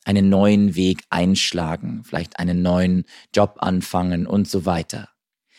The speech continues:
Dann setz dich hin und nimm dir Zeit,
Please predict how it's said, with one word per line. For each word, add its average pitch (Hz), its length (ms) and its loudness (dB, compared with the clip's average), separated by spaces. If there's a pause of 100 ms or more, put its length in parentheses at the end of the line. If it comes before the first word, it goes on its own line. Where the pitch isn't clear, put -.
(380)
Dann 101 400 2
setz - 320 0
dich - 160 -2
hin 160 480 2
und 95 320 0
nimm 127 320 2
dir 107 220 4
Zeit, 120 520 -2